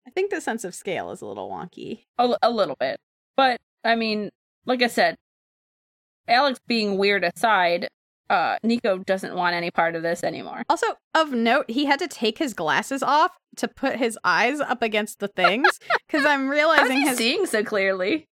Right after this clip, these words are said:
Speaker 1: I don't know.
Speaker 2: If I take my glasses off, I can't see anything.
Speaker 1: Right? Like, I would have been like, "What is that?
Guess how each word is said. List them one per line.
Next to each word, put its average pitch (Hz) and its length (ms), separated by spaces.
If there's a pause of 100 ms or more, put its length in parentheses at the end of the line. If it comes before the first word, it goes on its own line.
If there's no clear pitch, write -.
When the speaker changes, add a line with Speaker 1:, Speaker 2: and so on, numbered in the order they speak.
(260)
Speaker 1:
I 262 140
don't 277 160
know. 247 540 (340)
Speaker 2:
If 254 60
I - 20
take 427 180
my 320 140
glasses 202 340
off, 185 160
I 214 120
can't - 300
see 202 240
anything. 226 600 (280)
Speaker 1:
Right? 294 440
Like, 254 240
I 240 140
would 294 80
have 285 80
been 254 160
like, 247 340 (460)
"What 226 160
is 381 220
that? 508 520